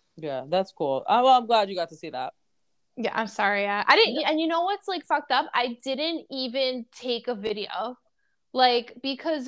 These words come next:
Speaker 2: I was just so, like, present in everything, and it's like, I didn't take any pictures in cocktail hour.
Speaker 1: No, no, I'm, I'm fucking with you. I, I know that. I,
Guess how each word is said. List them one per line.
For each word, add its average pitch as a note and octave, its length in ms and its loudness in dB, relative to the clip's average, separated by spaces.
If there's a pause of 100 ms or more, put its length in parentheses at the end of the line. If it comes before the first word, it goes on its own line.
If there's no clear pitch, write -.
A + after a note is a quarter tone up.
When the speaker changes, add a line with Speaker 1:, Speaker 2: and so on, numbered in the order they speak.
Speaker 2:
I B3+ 120 -2
was C#4 220 -4
just C#4 320 -8
so, C#4 240 0
like, B3 440 -2
present D#4 480 -2
in A#3 200 -10
everything, B3 600 -6
and G#3+ 100 -10
it's A3+ 200 -16
like, A3 540 0
I A3+ 120 0
didn't C4 240 -4
take C#4 280 -6
any C4 440 -4
pictures B3+ 460 -4
in G#3 140 -8
cocktail A3 440 -2
hour. - 400 -2
Speaker 1:
No, A3 200 4
no, G#3 280 6
I'm, G3 220 4
I'm F#3+ 180 -6
fucking F3 280 -6
with D#3 140 -12
you. C#3+ 80 -6
I, D#3+ 240 -2
I F3+ 140 -4
know E3 160 -6
that. D3+ 280 0
I, G3 340 -2